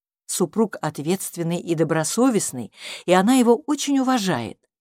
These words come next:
Но ссоры и физическое, и эмоциональное дистанцирование мужа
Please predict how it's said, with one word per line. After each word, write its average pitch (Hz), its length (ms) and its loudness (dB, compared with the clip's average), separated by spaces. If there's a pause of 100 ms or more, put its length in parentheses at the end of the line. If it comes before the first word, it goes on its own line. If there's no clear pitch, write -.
(640)
Но 247 180 4
ссоры 254 480 2
и 190 160 0
физическое, 196 720 2
и 190 240 2
эмоциональное 175 720 0
дистанцирование 160 800 -2
мужа 180 420 0